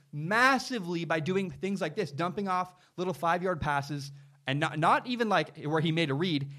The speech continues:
He just decided yes or no on a screen pass and went for a giant gain. That happened many, many times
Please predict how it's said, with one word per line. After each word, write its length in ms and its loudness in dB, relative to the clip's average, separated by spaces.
He 120 2
just 240 2
decided 480 0
yes 220 0
or 80 0
no 240 4
on 100 -2
a 60 -6
screen 260 -2
pass 340 2
and 240 2
went 160 -4
for 80 0
a 80 0
giant 380 0
gain. 180 -4
That 140 -2
happened 400 -2
many, 260 0
many 240 -4
times 560 -4